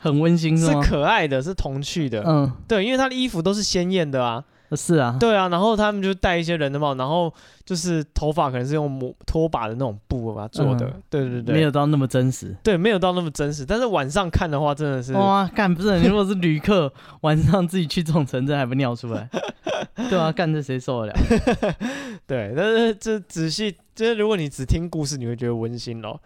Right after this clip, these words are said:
Speaker 2: 但你亲身到那边，你觉得，看这个城镇怎么了？
Speaker 1: 哇，那半夜。
Speaker 2: 好像是那种，那种奇幻的美剧，有没有？你到一个，
Speaker 1: 嗯。
Speaker 2: 到一个这个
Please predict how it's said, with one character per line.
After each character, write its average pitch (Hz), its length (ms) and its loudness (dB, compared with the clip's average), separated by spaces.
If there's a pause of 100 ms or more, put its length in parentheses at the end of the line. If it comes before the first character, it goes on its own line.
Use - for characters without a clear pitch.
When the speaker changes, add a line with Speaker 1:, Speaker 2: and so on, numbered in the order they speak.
(140)
Speaker 2:
但 196 160 0
你 156 40 -2
亲 175 220 -2
身 160 160 0
到 156 120 2
那 147 60 -2
边， 147 140 -2
你 - 20 -10
觉 139 160 0
得， 147 80 -2
看 - 240 -6
这 - 100 -10
个 165 80 -6
城 131 220 -8
镇 143 140 -4
怎 120 60 -6
么 110 100 -6
了？ 113 220 -8
Speaker 1:
哇， 214 240 2
那 202 100 2
半 214 280 0
夜。 196 140 0 (140)
Speaker 2:
好 151 120 -4
像 220 200 -2
是 214 100 -2
那 208 100 0
种， 156 220 -2 (540)
那 196 80 0
种 151 180 -2 (160)
奇 - 300 -2
幻 185 200 2
的 156 80 0
美 123 240 0
剧， 151 240 -4
有 120 120 0
没 120 100 -6
有？ 120 100 -4
你 170 120 -2
到 160 140 2
一 156 40 0
个， 180 100 -2
Speaker 1:
嗯。 156 60 -10 (240)
Speaker 2:
到 147 160 -2
一 143 60 -4
个 139 100 -2
这 143 160 -8
个 131 320 -2